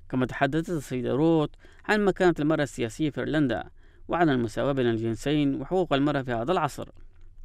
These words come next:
وفي الختام شكرت رئيسة لجنة مع الله الوطنية في إيرلندا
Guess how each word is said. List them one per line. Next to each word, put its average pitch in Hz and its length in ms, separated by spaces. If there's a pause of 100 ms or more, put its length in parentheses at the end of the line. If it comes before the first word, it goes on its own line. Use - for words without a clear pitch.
(440)
وفي 175 140
الختام 160 540
شكرت 135 420
رئيسة 131 260
لجنة 117 400
مع 110 160
الله 127 160
الوطنية 131 400
في 120 80
إيرلندا 143 480